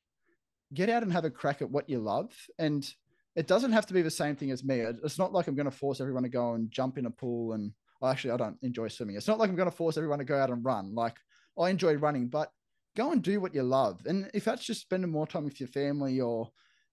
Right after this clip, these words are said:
going out and playing golf or playing darts or whatever it is, just have that crack. Like, life's too short not to enjoy it. So I really want people to go out and chase after their dreams. And that's, that's what I sort of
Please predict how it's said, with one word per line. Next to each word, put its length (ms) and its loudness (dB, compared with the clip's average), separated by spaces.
going 240 4
out 120 6
and 100 -2
playing 320 -2
golf 360 0
or 80 -4
playing 380 0
darts 480 2
or 100 -4
whatever 300 2
it 100 2
is, 520 -4
just 180 -2
have 240 0
that 280 0
crack. 360 -2
Like, 320 0
life's 260 2
too 180 -2
short 420 -4
not 160 -4
to 120 -8
enjoy 280 -2
it. 180 -4
So 400 0
I 40 0
really 280 2
want 300 -4
people 200 -4
to 120 -2
go 260 2
out 140 2
and 120 -2
chase 380 -2
after 260 -2
their 160 -4
dreams. 460 -8
And 140 -4
that's, 400 -6
that's 240 -2
what 140 0
I 160 2
sort 240 -6
of 180 -4